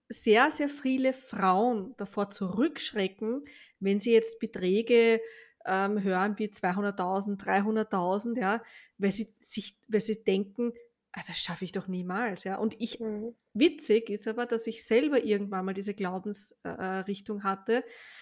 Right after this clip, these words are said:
Speaker 1: "Ja, ich werde doch nie so richtig erfolgreich sein, weil ich werde immer als Friseurin arbeiten und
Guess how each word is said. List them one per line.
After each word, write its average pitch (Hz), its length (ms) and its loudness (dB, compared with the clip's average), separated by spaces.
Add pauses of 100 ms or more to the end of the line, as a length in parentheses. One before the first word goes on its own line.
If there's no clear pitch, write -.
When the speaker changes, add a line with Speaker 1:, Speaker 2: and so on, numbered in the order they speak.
(420)
Speaker 1:
"Ja, 165 260 -10 (280)
ich - 140 -10
werde 196 220 2
doch - 100 -8
nie 208 160 2
so 233 120 2
richtig 208 320 -2
erfolgreich 214 540 0
sein, 202 240 0
weil 190 160 2
ich 202 140 -2
werde 208 160 2
immer 233 200 2
als 208 160 2
Friseurin 208 500 0
arbeiten 226 500 0
und 226 160 -2